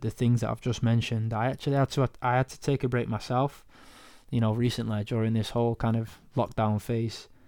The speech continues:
I did have to take a break. Um, I just kept seeing, you know, the same people doing the same things, moaning about this, moaning about that. I mean, maybe I just need to unfollow the people that don't kinda tickle me fancy, or, you know, the people that don't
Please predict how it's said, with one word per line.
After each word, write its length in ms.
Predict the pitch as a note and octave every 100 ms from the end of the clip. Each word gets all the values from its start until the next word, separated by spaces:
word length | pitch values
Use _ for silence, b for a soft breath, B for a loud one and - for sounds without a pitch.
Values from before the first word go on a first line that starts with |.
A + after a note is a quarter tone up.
| b -
I 40 |
did 180 | A2+ B2+
have 140 | B2+
to 100 | -
take 260 | - A#2+ A2
a 40 |
break. 540 | B2 B2 C3 - - - -
Um, 420 | A#2 A2+ G#2+ G2 B B B B
I 40 | -
just 160 | B2+
kept 240 | - - -
seeing, 400 | B2+ B2+ A#2 A2+
you 80 |
know, 120 | A2+ A2+
the 80 |
same 340 | A2+ C3+ B2+ B2
people 520 | A#2+ A#2 - A#2 A#2
doing 280 | A#2 A#2+ A#2
the 80 | A2+
same 280 | B2+ B2
things, 400 | A#2 A#2 A2+ A#2
moaning 360 | A2+ A#2 B2+ A#2+
about 280 | A#2 A2 G#2+
this, 280 | A2 A2 B2+
moaning 280 | B2+ C3
about 280 | B2 G#2+ G#2+
that. 280 | A#2 A#2 - B B B B B B -
I 40 |
mean, 200 | A#2 A#2
maybe 260 | C3+ D#3 E3+
I 80 | D#3
just 160 | C#3+
need 140 | D3+ C3+
to 80 |
unfollow 480 | C3+ A#2+ - A#2 B2
the 60 | A#2
people 360 | B2+ A#2+ A2+ G#2+
that 160 | -
don't 240 | B2 A2+ -
kinda 240 | A2+ G#2+
tickle 280 | - A#2+ -
me 100 | A2+
fancy, 460 | - A2+ B2+ C3 C3
or, 160 | A2
you 140 | A2+ A#2
know, 240 | A2 G#2+ B B B -
the 80 |
people 380 | A#2+ C3 B2+ A#2+
that 160 | A2+ -
don't 340 | B2+ A#2+ A2